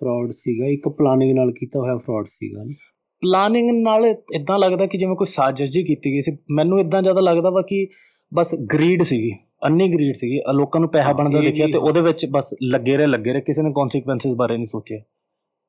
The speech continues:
Speaker 1: ਠੀਕ ਹੈ। ਇੱਕ ਬੰਦੇ ਦਾ ਨਾਮ ਹੈਗਾ ਲੈਮਨ ਬ੍ਰਦਰਸ, I think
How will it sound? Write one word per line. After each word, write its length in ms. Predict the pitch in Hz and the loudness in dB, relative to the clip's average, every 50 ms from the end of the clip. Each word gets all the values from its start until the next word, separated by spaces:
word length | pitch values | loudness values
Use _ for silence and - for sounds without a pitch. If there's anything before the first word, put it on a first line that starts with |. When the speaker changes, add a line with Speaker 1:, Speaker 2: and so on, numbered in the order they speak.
| _ _ _ _ _ _ _ _ _ _ _ _ _ - | _ _ _ _ _ _ _ _ _ _ _ _ _ -14
Speaker 1:
ਠੀਕ 240 | - 139 131 127 127 | -10 -8 -8 -6 -8
ਹੈ। 60 | 135 - _ _ _ - | -10 -12 _ _ _ -8
ਇੱਕ 200 | 208 185 - 202 | -8 -6 -6 -4
ਬੰਦੇ 260 | 180 196 196 196 208 | -2 0 0 2 0
ਦਾ 120 | 208 214 208 | 0 0 0
ਨਾਮ 460 | 190 180 180 180 180 185 185 185 190 | 0 -2 -2 -2 -4 -6 -8 -10 -12
ਹੈਗਾ 220 | 190 185 190 190 | -12 -10 -8 -6
ਲੈਮਨ 720 | 180 165 139 123 127 131 135 139 143 143 147 147 147 147 135 | -4 -2 -2 -2 -2 -2 -2 -4 -4 -4 -6 -6 -6 -8 -6
ਬ੍ਰਦਰਸ, 480 | 127 156 - - - - - - _ - 139 131 | -2 -2 -2 -2 -4 -8 -18 -20 _ -8 -8 -8
I 40 | |
think 280 | 127 - - 135 135 | -8 -6 -8 -8 -8